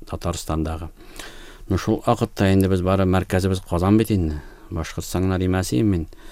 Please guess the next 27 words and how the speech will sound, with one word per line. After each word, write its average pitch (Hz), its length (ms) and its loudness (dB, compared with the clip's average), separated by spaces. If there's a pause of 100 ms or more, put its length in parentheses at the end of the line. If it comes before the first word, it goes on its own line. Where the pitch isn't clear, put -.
(600)
Без 98 360 0
беренче 90 300 2
тапкыр 95 480 2
үткәрдек 87 540 0 (440)
татар 95 300 0
теле 90 300 0
буенча 92 600 -2 (140)
халыкара 87 420 0
олимпиада 85 640 -2 (480)
узган 85 320 -2
ел. 80 200 -4 (800)
Киләсе 82 340 -2
елга 90 180 -2
без 95 160 0
аны, 87 160 0
ни, 85 360 0 (300)
уже 85 360 -2 (580)
былтыр 87 400 -2 (480)
үзгә 87 300 -2 (100)
үткәргән 90 560 -2
булсак, 87 360 -2 (160)
без 87 360 -8
халыклар 92 500 -2
дуслыгының 104 600 2 (260)
Акытлар 87 480 -4
залында 85 400 -2
гына 85 220 -4